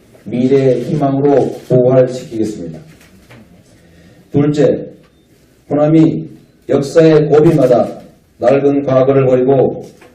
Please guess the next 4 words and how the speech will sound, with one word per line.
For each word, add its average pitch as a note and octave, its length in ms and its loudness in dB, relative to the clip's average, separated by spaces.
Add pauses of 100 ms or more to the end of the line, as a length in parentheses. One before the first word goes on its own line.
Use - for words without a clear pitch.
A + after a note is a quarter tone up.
새로운 D#3 420 2
미래를 D3+ 640 2
탄생시켰듯이 D#3+ 1300 -2 (920)
이재명은 C3+ 720 -2